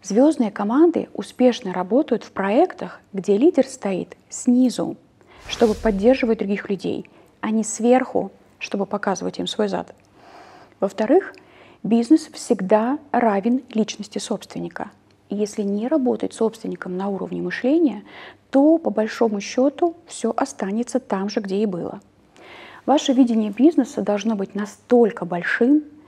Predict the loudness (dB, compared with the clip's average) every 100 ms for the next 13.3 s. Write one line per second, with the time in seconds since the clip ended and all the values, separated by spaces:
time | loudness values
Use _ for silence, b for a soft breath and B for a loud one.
0 | B -10 -4 -2 0 -2 0 0 0 -2
1 | -4 -8 -6 -6 -8 -14 _ _ _ -6
2 | -6 -4 -4 -4 -8 -10 -8 -8 -8 -10
3 | -14 _ _ _ _ _ b b b b
4 | b b b b b b -2 2 2 4
5 | 2 4 2 -2 -6 -4 -6 0 0 2
6 | 0 0 0 -2 -2 -4 -2 0 0 -4
7 | -4 -2 -2 -2 -4 -4 -8 -4 -2 -2
8 | -6 -10 -8 -8 -6 -8 -8 -10 -4 -2
9 | 0 0 0 -6 B B B B B B
10 | -6 -2 0 0 0 -2 -4 -2 0 0
11 | -2 -2 -2 -2 -2 -2 -2 -2 -4 -4
12 | -2 -2 0 -2 -4 -4 -6 -8 -6 -6
13 | -4 -6 -10